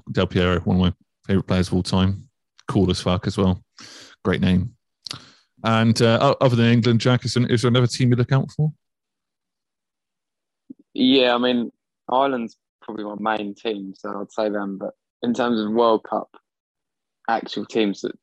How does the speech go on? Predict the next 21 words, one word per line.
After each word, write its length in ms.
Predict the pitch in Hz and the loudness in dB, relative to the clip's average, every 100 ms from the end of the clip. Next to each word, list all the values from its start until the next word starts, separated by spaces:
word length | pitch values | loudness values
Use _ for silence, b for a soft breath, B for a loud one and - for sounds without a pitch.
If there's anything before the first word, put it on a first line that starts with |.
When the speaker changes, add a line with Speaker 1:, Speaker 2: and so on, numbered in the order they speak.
| _ _ _ _ _ | _ _ _ _ _
Speaker 2:
do 180 | - 110 | -2 -2
qualify 480 | 101 110 104 - 101 | -2 -4 -4 -4 -4
a 40 | 101 | -2
lot, 260 | 101 95 - | -2 -4 -10
it's 100 | - | -6
got 240 | 117 - | -4 -4
to 60 | 98 | -6
be 200 | 95 - _ _ _ _ _ _ _ | -8 -10 _ _ _ _ _ _ _
the, 340 | 107 107 101 95 - _ _ _ - - | 0 2 0 -4 -12 _ _ _ -18 -10
the 80 | |
national 400 | 101 101 - 101 | -8 -8 -8 -10
team 240 | 95 101 98 | -4 -4 -2
of 60 | |
the 80 | 95 | -6
show 240 | - 104 98 | -6 -4 -4
you 140 | 92 | -4
got 200 | - 95 | -8 -8
in 60 | 98 | -8
the 60 | |
background 560 | - 101 - 98 95 98 | -8 -8 -6 -6 -4 -4
there, 180 | 95 | -6